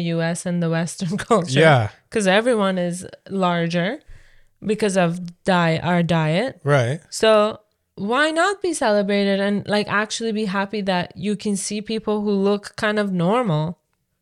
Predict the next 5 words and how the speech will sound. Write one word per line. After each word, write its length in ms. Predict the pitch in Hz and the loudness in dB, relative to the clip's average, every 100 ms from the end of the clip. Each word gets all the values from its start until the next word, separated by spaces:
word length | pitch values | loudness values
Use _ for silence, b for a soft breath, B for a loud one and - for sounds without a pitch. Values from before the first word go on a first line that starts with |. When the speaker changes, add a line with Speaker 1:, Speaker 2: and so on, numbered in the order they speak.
| _ _ - | _ _ -6
Speaker 1:
on 280 | 175 170 | -2 0
magazines? 800 | 175 165 160 160 160 151 175 - - | 0 0 -2 -4 -6 -8 -10 -10 0
Speaker 2:
Yeah, 360 | 151 196 156 | 4 6 6
I 100 | 151 | 6
think 460 | 165 190 175 - | 4 4 0 -2